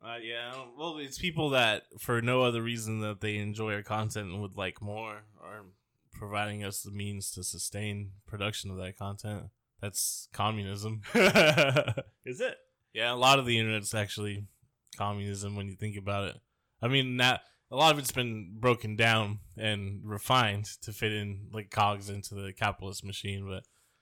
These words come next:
Speaker 1: just think how much the open source code there is, how much the
Speaker 2: Yeah, I mean, some of
Speaker 1: Yeah.
Speaker 2: it's, I don't know, it's like a weird, there's some capitalism in there, some communism in there, there's some stuff in there that's
Speaker 1: Well,
Speaker 2: actually
Speaker 1: there's
Speaker 2: kinda hard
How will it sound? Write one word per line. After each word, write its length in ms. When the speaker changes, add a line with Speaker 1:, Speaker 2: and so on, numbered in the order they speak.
Speaker 1:
just 180
think 140
how 140
much 220
the 120
open 280
source 280
code 280
there 100
is, 220
how 80
much 240
the 180
Speaker 2:
Yeah, 320
I 40
mean, 300
some 220
of 120
Speaker 1:
Yeah. 80
Speaker 2:
it's, 360
I 60
don't 120
know, 80
it's 120
like 100
a 60
weird, 640
there's 160
some 300
capitalism 520
in 100
there, 160
some 180
communism 880
in 100
there, 340
there's 200
some 240
stuff 320
in 60
there 120
that's 180
Speaker 1:
Well, 120
Speaker 2:
actually 180
Speaker 1:
there's 200
Speaker 2:
kinda 40
hard 220